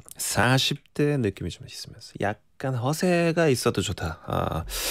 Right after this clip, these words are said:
한번 만나볼게요. 음, 안효진님, 어, 줄임말 쓰셨네요.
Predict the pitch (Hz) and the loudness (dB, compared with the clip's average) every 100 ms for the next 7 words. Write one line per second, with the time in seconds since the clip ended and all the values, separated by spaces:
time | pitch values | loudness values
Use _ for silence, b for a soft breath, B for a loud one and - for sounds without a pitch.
0 | B B B 123 92 98 95 87 - - | B B B 6 6 6 4 2 0 -4
1 | 127 - - 92 92 87 - B B B | -4 -4 -2 2 2 0 -4 B B B
2 | B B B B B B B B B B | B B B B B B B B B B
3 | - 113 165 180 160 101 80 - - _ | 2 4 6 6 6 4 -2 -8 -14 _
4 | _ - 87 92 - 120 165 170 120 - | _ -6 0 0 2 4 4 4 2 -2
5 | 85 80 80 117 | -4 -4 -6 -6